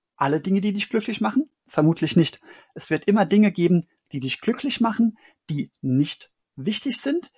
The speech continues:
die dir aber auch nicht schaden. Und unter diese Rubrik rechne ich jetzt auch mal die Lampe im Gäste-W C. Schreibe diese Dinge in deinen Taskmanager an die richtige Liste, denn wo wir solche Gedanken auf keinen Fall haben wollen, ist in unserem Kopf,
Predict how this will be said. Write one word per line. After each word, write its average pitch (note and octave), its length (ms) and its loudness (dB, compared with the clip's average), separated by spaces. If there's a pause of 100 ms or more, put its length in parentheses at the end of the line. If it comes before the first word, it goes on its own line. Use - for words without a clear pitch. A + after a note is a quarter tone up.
(180)
die D3+ 80 -4
dir D3 100 2
aber C#3 180 2
auch - 140 -8
nicht - 180 -2
schaden. D#3 360 2
Und C3 280 -6
unter B2 200 -2
diese B2+ 420 -2
Rubrik A#2+ 480 -4 (340)
rechne C#3 300 -2
ich C3+ 80 -6
jetzt - 220 -2
auch - 120 -8
mal A#2+ 120 -2
die A#2+ 80 -4
Lampe A#2+ 240 -2
im B2 100 -6
Gäste-W E3 400 -4
C. D#3 280 -6 (340)
Schreibe D#3+ 440 0
diese C#3+ 280 -4
Dinge D3+ 260 0 (120)
in G#3+ 200 0
deinen C#3+ 240 0
Taskmanager C#3+ 880 -2
an D#3+ 200 -2
die C#3 100 -4
richtige B2+ 340 -8
Liste, C#3 400 -2 (320)
denn B2+ 220 2
wo D#3 240 2
wir F3 140 2
solche D3+ 280 -2
Gedanken C3+ 480 -2
auf - 260 -12
keinen F#3 320 2
Fall B2+ 240 -4
haben B2 240 2
wollen, B2+ 320 0 (300)
ist C3+ 180 -4
in - 120 -6
unserem B2 300 -4
Kopf, - 360 -8